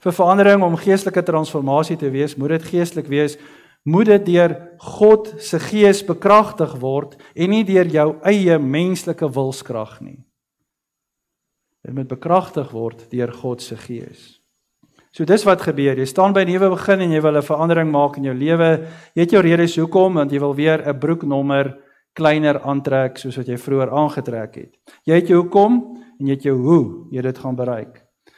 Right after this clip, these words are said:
En ek wil vanoggend voorstel dat jy geestelik voor jou hoekom sit. En, eh, geestelik voor jou hoe sit, sodat jy wil 'n geestelike hoekom hê en jy wil dit bereik met 'n geestelike hoe.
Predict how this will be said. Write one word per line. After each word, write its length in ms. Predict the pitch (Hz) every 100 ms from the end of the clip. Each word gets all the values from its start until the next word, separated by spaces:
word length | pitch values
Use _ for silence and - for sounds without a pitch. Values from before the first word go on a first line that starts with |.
| _ _ -
En 80 | 156
ek 140 | 202
wil 100 | 247
vanoggend 360 | 208 190 202 190
voorstel 480 | 196 196 196 170
dat 200 | 160 156
jy 360 | 156 147 143 139 - _ _
geestelik 1080 | - - 196 190 170 - 139 139 147 - _
voor 340 | _ - 185 175
jou 180 | 165
hoekom 440 | 143 139 170 147 139
sit. 480 | - - 123 - _ _ _ _ _ _ _ _ _ _ _ -
En, 220 | 147 151
eh, 100 | 147
geestelik 540 | - 214 214 214 165
voor 300 | - 190 180
jou 220 | 165 151
hoe 220 | 135 170 196
sit, 500 | - 135 131 - - _ _ _ _ _
sodat 320 | - 156 156
jy 140 | 151 156
wil 160 | 156
'n 60 | 151
geestelike 580 | - 226 220 - 202 170
hoekom 520 | 147 190 208 180 147
hê 420 | 139 143 185 220 - - _ _ _ _ _ _ _ _ _ _ _ _ -
en 120 | 139
jy 100 | 143
wil 100 | 143
dit 160 | 143
bereik 360 | 143 135 147 147
met 160 | 139 135
'n 60 |
geestelike 560 | 127 147 143 143 135 131
hoe. 360 | 131 156 113